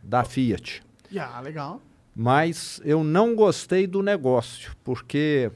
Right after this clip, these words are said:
Speaker 1: concessionária de veículo, você, de certa maneira, tem de fazer tudo de acordo com as regras da indústria, que é o fabricante. Você é um franqueado. E eu queria ter mais liberdade pra trabalhar.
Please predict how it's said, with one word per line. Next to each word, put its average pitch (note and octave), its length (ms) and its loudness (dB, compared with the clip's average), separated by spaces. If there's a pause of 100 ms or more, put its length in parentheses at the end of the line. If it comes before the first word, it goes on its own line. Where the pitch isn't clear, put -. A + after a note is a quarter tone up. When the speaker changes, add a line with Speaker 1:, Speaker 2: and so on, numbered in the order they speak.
(380)
Speaker 1:
concessionária B2 800 0
de A#2 160 -2
veículo, B2 560 0
você, C#3 640 0
de D#3 140 -10
certa C3 480 0
maneira, C#3 480 0
tem E3+ 180 -4
de E3 100 -8
fazer D#3+ 320 0 (160)
tudo A3 400 -4
de G3 120 0
acordo E3+ 440 0
com G3+ 120 0
as F#3 200 -2
regras D#3 460 0
da F#3 100 0
indústria, C#3 600 -4 (720)
que - 80 -2
é B2+ 40 4
o C3 40 4
fabricante. C#3+ 760 0
Você - 100 -6
é - 20 0
um A3+ 200 -6
franqueado. D#3 800 4 (840)
E D3 100 -2
eu G3+ 120 4
queria A3 360 2
ter G#3+ 180 2
mais F#3 340 2
liberdade D3 680 4
pra E3+ 120 0
trabalhar. E3+ 600 0